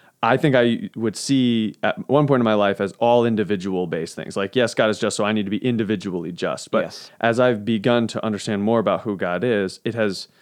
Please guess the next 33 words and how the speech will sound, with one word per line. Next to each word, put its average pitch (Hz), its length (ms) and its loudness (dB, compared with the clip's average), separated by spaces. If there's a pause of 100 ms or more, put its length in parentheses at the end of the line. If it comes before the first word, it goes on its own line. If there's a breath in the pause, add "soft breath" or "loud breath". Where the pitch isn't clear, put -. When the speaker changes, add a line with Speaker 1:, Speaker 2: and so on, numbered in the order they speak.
(120)
Speaker 1:
set - 300 2
me 123 120 4
up 120 200 2
to 113 120 -4
see 110 280 -2
that 98 200 -2
God 131 220 2
doesn't 113 320 0
just 185 240 0
value 104 340 2
justice 95 600 -4 (180)
in 110 180 0
my 113 300 2
actions, 87 560 -8 (240 soft breath)
but - 120 0
societally 120 840 0
he 107 140 0
values 95 300 2
Speaker 2:
Yes. 92 180 -4
Speaker 1:
justice. 95 360 -4
And 113 120 2
I 156 100 4
want 160 140 4
to 120 60 2
promote 110 400 -2
justice 98 600 -4 (420 soft breath)
no 127 220 4
matter 147 340 6
the 101 120 0
context. 71 640 -8
And 113 180 -2
that 107 160 2
even 131 300 2